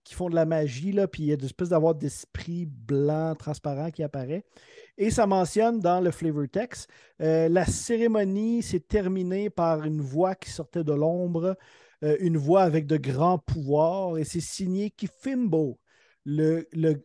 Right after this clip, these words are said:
le Guild Mage de l'ombre, hein, le Shadow Guild Mage.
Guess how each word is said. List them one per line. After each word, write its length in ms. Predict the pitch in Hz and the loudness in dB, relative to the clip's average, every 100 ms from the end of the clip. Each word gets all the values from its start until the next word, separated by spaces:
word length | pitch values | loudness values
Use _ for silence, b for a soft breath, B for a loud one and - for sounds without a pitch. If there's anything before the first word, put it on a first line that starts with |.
| 165 | -4
le 360 | 156 151 151 | 2 4 2
Guild 440 | 139 120 185 202 185 | 0 0 4 6 4
Mage 520 | 175 202 202 208 139 | 2 0 0 -4 -4
de 120 | 123 | 4
l'ombre, 680 | 262 247 156 135 117 113 113 | 6 6 2 -4 -12 -12 -10
hein, 120 | 135 | -8
le 100 | 143 | -8
Shadow 520 | 127 - - 185 165 160 | -8 -6 -2 0 0 0
Guild 220 | 147 135 | -2 -4
Mage. 680 | 135 139 123 120 - - | -6 -8 -10 -16 -20 -20